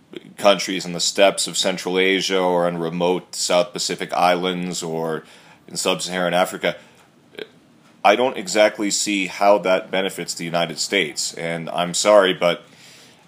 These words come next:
uh, I am not a nationalist and I'm not anti-immigration, but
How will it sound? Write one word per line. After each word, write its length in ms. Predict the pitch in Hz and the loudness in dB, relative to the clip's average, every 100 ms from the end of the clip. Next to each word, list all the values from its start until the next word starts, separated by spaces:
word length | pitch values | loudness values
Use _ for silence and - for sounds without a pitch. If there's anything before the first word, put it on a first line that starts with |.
| - | -6
uh, 480 | 80 82 82 80 - - | -2 0 -2 -2 -6 -4
I 140 | 87 | 0
am 180 | 92 90 | 0 2
not 280 | 95 107 - | 6 6 6
a 100 | 101 | -2
nationalist 800 | 95 117 117 - 104 101 95 - | 4 6 4 0 0 2 2 -2
and 80 | 92 | -2
I'm 140 | 90 | 0
not 180 | 95 98 | 2 0
anti-immigration, 800 | 92 90 98 92 90 92 - 87 | 0 -6 -8 -6 -2 -2 -2 -6
but 300 | 82 85 80 | -2 -2 -2